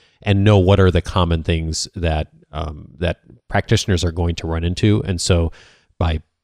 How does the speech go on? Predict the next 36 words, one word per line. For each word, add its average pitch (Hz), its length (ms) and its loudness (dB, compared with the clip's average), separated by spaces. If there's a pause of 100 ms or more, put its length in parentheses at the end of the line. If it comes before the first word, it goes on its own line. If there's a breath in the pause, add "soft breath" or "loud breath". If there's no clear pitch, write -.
(280)
setting 98 340 2
expectations 82 800 -2
of - 100 -10
talking 87 360 -2
through 85 160 -4
that, 80 100 -4
of 76 60 -8
thinking 92 320 -2
through 82 140 -4
a 80 40 -2
strategy 85 460 -2
for - 120 -8
yourself 85 420 0
and 87 80 -10
your 82 100 -4
organization, 80 720 -4
you 85 240 2
can 82 400 -2 (500 soft breath)
really, 104 760 4
um, 78 480 -8 (100)
y-, - 100 -14 (100)
you 101 300 -10
can - 160 -4
really 113 240 6
set - 380 0
the 95 80 -2
kinds 101 380 2
of 87 80 2
expectations 82 760 -2
that 85 180 -2
will 87 180 2
resolve 85 340 2
a 87 160 -6
lot 82 380 -2
of 76 160 -10
that. - 240 -8